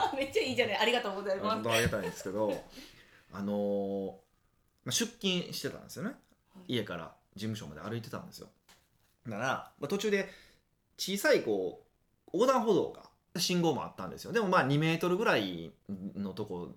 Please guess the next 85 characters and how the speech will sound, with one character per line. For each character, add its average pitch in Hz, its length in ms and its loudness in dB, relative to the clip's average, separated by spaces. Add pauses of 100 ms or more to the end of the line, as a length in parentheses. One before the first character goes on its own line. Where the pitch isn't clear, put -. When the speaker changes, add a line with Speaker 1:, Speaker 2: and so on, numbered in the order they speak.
(140)
Speaker 2:
二 127 280 -4
メ 160 60 -4
ー 156 40 -4
ト 196 60 0
ル 208 40 2
ぐ 247 60 0
ら 190 80 4
い 113 40 0
の 101 60 -2
幅 110 200 -2
し - 80 -6
か 85 80 -10
な 85 120 -12
く - 80 -18
て、 123 480 -2
要 123 80 -8
す 185 80 -6
る 131 60 -2
に、 151 60 0
Speaker 1:
は 139 80 2
い。 - 0 - (260)
Speaker 2:
ま 135 80 -2
あ、 - 0 -
も 139 60 -4
う - 40 -12
車 190 220 0
一 180 100 -2
台 180 120 2
通 170 160 2
れ 170 80 4
る 160 80 2
分 151 200 -2
ぐ 147 60 0
ら 110 100 0
い 85 40 -4
の 78 80 -12
と 87 80 -10
こ 73 280 -12 (200)
ろ。 269 80 -8
Speaker 1:
う 302 340 -8
ん。 - 20 0
Speaker 2:
で、 185 400 4 (240)
あ 123 140 -4
の、 113 220 -2
ま 143 100 -2
あ、 - 20 -2
信 233 280 2
号 220 180 8
あ 120 60 2
る 120 60 -4
け 101 60 -2
ど、 95 60 -2
こ - 80 -6
れ 104 80 -2
信 202 180 0
号 185 80 4
意 233 60 2
味 311 100 2
あ 156 120 6
ん - 20 6
の？ 147 120 4
み 110 100 -2
た 78 60 -6
い - 20 -8
な 87 40 -8
感 107 140 -2
じ 101 40 -4
の 104 40 -6
と - 80 -6
こ 90 60 -10
ろ 80 60 -12
な 90 40 -14
ん - 0 -
で 113 60 -14
す。 - 20 -14
車 170 180 0
も 107 200 -4
大 196 120 0
し - 80 -4
て 156 60 -2
通 165 80 4
れ 143 60 4
へ 104 120 -4
ん - 40 -12
し。 - 200 -14